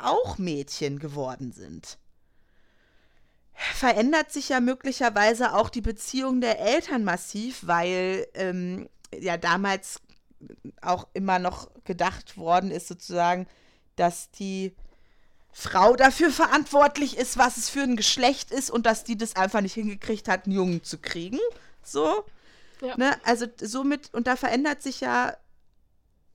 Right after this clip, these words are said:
Speaker 1: irgendwie ganz viel dadurch. Sind die Erwartungen der Eltern jetzt erstmal schon zu Beginn erfüllt oder sind sie das, sind sie enttäuscht worden?
Speaker 2: Mhm. Jetzt in meinem Fall, also bei meiner Familie, also nicht meiner eigenen Familie, sondern der im neunzehnten Jahrhundert,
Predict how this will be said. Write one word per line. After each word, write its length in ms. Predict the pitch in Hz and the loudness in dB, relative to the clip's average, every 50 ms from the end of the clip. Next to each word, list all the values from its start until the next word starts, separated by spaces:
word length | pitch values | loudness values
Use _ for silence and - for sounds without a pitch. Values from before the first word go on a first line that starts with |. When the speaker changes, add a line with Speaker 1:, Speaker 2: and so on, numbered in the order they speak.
| _ - | _ 0
Speaker 1:
irgendwie 420 | - 220 226 226 240 226 - 247 214 | 4 4 4 4 2 -4 -6 -6 -2
ganz 320 | 233 226 233 226 - - | 0 0 0 0 -4 -8
viel 560 | - - 294 311 349 330 269 226 190 185 170 - _ _ _ _ | -10 -10 -4 -2 0 2 4 4 2 2 -2 -6 _ _ _ _
dadurch. 720 | - 196 180 170 170 160 - 165 160 156 156 160 - - - 180 175 175 - | 0 2 2 2 2 0 -4 -4 -2 -2 -2 -4 -6 -12 -14 -14 -16 -14 -16
Sind 360 | - 185 202 220 226 226 - | -8 -2 0 0 0 0 -2
die 60 | 220 | -2
Erwartungen 580 | 185 185 190 196 190 202 214 - - 233 214 202 | 0 0 2 4 4 4 4 4 0 -4 -4 -2
der 160 | 196 - - | -2 -4 -2
Eltern 380 | - 185 214 226 254 240 226 208 | -2 -2 -2 -2 -2 -2 -2 -2
jetzt 200 | 196 196 - - | -2 -6 -6 -4
erstmal 360 | 180 196 214 - - 202 208 | -4 -4 -4 -4 -6 -6 -6
schon 300 | - - 202 196 196 190 - - - - _ _ - | -4 -4 -4 -4 -4 -4 -6 -14 -20 -20 _ _ -20
zu 160 | - - 214 | -8 -8 -6
Beginn 400 | 175 185 180 - 214 220 214 208 | -6 -6 -8 -6 -4 -2 -2 -2
erfüllt 720 | 165 165 175 - - 233 240 269 330 403 480 480 - - _ _ _ _ - _ - _ _ - | -2 -6 -8 -4 -2 0 0 2 2 2 2 2 0 -8 _ _ _ _ -20 _ -20 _ _ -2
oder 220 | - 269 269 262 240 | 0 2 2 2 2
sind 200 | 254 247 233 - | 0 -2 -2 -4
sie 120 | - 208 | -8 -8
das, 220 | 220 226 202 - | -8 -8 -10 -10
sind 280 | - 202 196 226 220 208 | -12 -4 -2 -2 -2 0
sie 100 | - 226 | 2 2
enttäuscht 720 | 208 202 202 - - 175 139 - - - - - - - | 2 2 0 -2 -2 -2 -2 -2 -4 -10 -14 -14 -14 -18
worden? 500 | - - - - - - - - - - - _ _ _ _ _ _ _ _ _ _ - | -16 -14 -12 -12 -14 -14 -18 -20 -20 -20 -20 _ _ _ _ _ _ _ _ _ _ -8
Speaker 2:
Mhm. 400 | 226 202 190 190 190 208 247 285 - _ _ _ _ _ - - - - _ _ _ _ _ _ _ _ | -6 -6 -6 -6 -8 -10 -12 -14 -18 _ _ _ _ _ -20 -20 -20 -20 _ _ _ _ _ _ _ _
Jetzt 180 | - 247 - - | -12 -12 -8 -4
in 160 | 254 226 220 | -2 -2 0
meinem 300 | 208 196 208 247 285 302 | 0 0 0 -2 -2 -4
Fall, 380 | 294 - - 269 269 285 294 285 | -6 -6 -4 -2 0 0 0 0
also 220 | - 233 - 240 | -2 -6 -10 -8
bei 120 | 240 220 214 | -8 -6 -4
meiner 240 | 220 220 226 247 | -4 -4 -4 -4
Familie, 340 | - - 220 220 233 262 254 | -6 -6 -6 -4 -4 -4 -4
also 120 | 196 190 185 | -4 -6 -8
nicht 160 | 185 - - | -10 -10 -8
meiner 160 | 202 190 - | -8 -6 -6
eigenen 300 | - 196 233 277 285 269 | -6 -4 -4 -2 -4 -4
Familie, 280 | - 262 247 247 247 226 | -6 -8 -6 -4 -4 -4
sondern 300 | 202 196 202 202 202 196 | -4 -4 -4 -4 -4 -4
der 280 | 190 196 208 202 202 | -4 -4 -4 -4 -4
im 100 | 254 247 | -8 -12
neunzehnten 480 | - - 220 214 214 220 - 214 208 202 | -12 -6 -2 -2 -2 -2 -4 -6 -6 -6
Jahrhundert, 480 | 185 220 240 226 269 277 453 440 - | -2 -2 -2 -2 -2 -4 -4 -6 -8